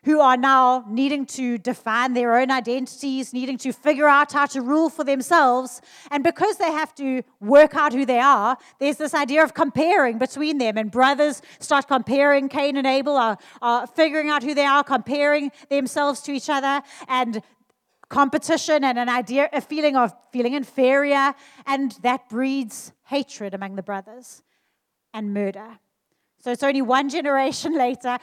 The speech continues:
where humans are now autonomous, choosing to rule for themselves, that it already has led to murder.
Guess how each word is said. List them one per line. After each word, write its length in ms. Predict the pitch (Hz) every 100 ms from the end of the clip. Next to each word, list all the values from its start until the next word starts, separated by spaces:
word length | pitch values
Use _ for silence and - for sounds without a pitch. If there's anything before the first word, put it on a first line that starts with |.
| _
where 140 | 247
humans 440 | 254 294 262 294 269
are 100 | 254
now 220 | 247 247
autonomous, 560 | 247 - 320 294 269 -
choosing 360 | 320 320 330
to 120 | - 285
rule 260 | 302 320
for 140 | - 320
themselves, 840 | 302 262 370 320 247 247 247 - _ -
that 140 | 254
it 120 | 233
already 460 | 262 254 320 349 349
has 240 | 381 294
led 440 | 277 294 240 220 220 _ _
to 140 | - 262
murder. 520 | 226 220 208 208